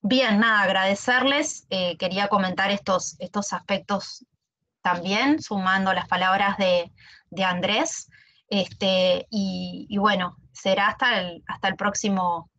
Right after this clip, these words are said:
congreso que nos toca en breve. También decirles que el próximo año es también el Congreso Internacional de Alada, en,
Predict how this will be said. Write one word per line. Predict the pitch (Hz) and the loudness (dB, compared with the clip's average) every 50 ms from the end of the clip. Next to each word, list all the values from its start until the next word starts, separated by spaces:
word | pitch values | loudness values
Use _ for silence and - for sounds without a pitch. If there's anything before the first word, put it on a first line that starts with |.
| _ - | _ -2
congreso | 185 180 180 180 196 196 196 196 - - 190 180 - _ _ _ _ | 0 0 2 2 2 0 0 0 0 0 -2 -2 -2 _ _ _ _
que | - 180 175 165 170 165 156 - _ _ _ _ _ _ _ _ _ | -2 0 0 0 0 -2 -6 -10 _ _ _ _ _ _ _ _ _
nos | - 180 180 - | -10 -10 -8 -4
toca | - 196 190 170 160 175 175 | 0 0 0 2 2 2 2
en | 175 175 | 2 2
breve. | 180 175 170 170 160 160 - - _ | 2 2 2 2 0 -4 -10 -10 _
También | - 196 202 214 220 226 | 0 2 4 4 4 4
decirles | 240 240 233 - 247 240 240 262 262 254 | 4 2 2 2 2 4 4 4 2 0
que | - 226 | -2 -4
el | 196 - | -4 -2
próximo | - 214 208 - - 220 214 214 220 | 0 -2 0 0 2 4 4 6 6
año | 233 240 254 254 254 269 285 294 302 302 - _ _ _ _ _ _ - | 6 6 6 6 4 4 4 2 0 -2 -8 _ _ _ _ _ _ -4
es | 208 208 208 214 214 - - - _ | -2 0 0 0 -2 -4 -8 -12 _
también | - 190 180 185 180 190 202 202 208 | -4 -2 -2 -2 0 0 0 2 2
el | 214 208 | 0 0
Congreso | - - 185 185 185 190 190 - - 208 202 - | 0 0 0 0 0 0 0 0 0 0 0 0
Internacional | - 185 170 175 175 175 175 175 - 180 170 175 180 180 185 190 202 - - | -2 -4 -4 -4 -4 -2 -4 -4 -2 -2 0 2 2 0 0 0 -2 -4 -6
de | - 170 175 | -4 0 2
Alada, | 170 170 170 185 190 208 220 226 220 220 262 330 330 - - | 2 2 2 2 2 4 4 4 4 4 2 0 -2 -6 -6
en, | 202 196 190 185 185 180 170 170 165 165 | -4 -2 -2 -2 -2 -4 -6 -8 -8 -10